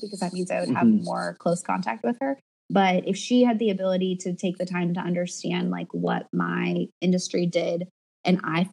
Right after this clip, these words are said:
Speaker 1: could feel connected to her as a speaker because she did that, and I was, like, a twenty-two-year-old brand new professional in the field, like, we all have the time to know what, what we're doing, um, to be able to work with our client effectively.
Speaker 2: That's awesome.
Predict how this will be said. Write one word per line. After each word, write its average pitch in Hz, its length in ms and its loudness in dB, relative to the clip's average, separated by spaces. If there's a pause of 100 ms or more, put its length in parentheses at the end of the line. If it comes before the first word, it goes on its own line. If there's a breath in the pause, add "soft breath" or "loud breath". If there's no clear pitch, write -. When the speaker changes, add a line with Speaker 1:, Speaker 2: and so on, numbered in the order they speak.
Speaker 1:
could 208 140 2
feel 185 180 4
connected 180 380 -2
to 180 80 -2
her 185 100 2
as 175 100 2
a 175 60 -4
speaker 185 320 0
because 180 240 0
she 185 220 2
did 165 180 2
that, 175 220 -4
and 180 100 -6
I 175 120 -6
was, 175 140 -8
like, 170 140 -4
a 175 60 -6
twenty-two-year-old 180 800 2
brand 180 200 0
new 180 140 -2
professional 180 500 -4
in 170 60 2
the 175 120 -4
field, 214 320 2
like, 165 300 0 (340)
we 202 200 8
all 175 160 2
have 180 180 -2
the 190 80 -2
time 180 300 -2
to 180 120 -8
know - 220 -6
what, 165 220 -4
what 175 280 0
we're 175 120 2
doing, 131 460 -2 (340)
um, 175 240 2
to - 100 -6
be 175 160 4
able 170 200 -2
to 180 100 -2
work - 160 -4
with 185 100 -6
our 202 80 -6
client - 320 -6
effectively. - 720 -8 (1000)
Speaker 2:
That's - 180 -2
awesome. - 340 -6